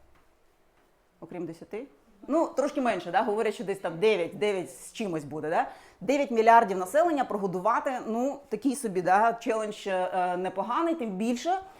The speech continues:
Відбувається що? Відбувається, що з одного боку ми бачимо зростання населення,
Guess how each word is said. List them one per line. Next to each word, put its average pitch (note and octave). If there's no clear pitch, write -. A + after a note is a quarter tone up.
Відбувається C4
що? B3
Відбувається, B3+
що B3
з A#3
одного C#4+
боку F#3+
ми F#3
бачимо A#3+
зростання B3
населення, A3